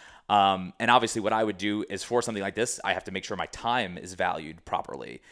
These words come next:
So there, the entry process is the,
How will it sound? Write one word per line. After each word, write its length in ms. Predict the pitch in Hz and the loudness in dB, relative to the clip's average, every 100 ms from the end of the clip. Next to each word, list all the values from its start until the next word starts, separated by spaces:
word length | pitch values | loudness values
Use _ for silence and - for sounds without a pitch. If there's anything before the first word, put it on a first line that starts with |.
| - _ | -20 _
So 540 | - 123 104 95 92 | 4 6 6 4 2
there, 240 | 90 107 95 | 2 2 2
the 440 | 82 98 92 90 - | -4 -10 -8 -8 0
entry 400 | 139 147 - 98 | 0 0 -2 -4
process 520 | - 87 - 87 - - | 0 -2 0 -8 -8 -10
is 220 | 90 82 | -10 -8
the, 220 | 95 92 | -6 -6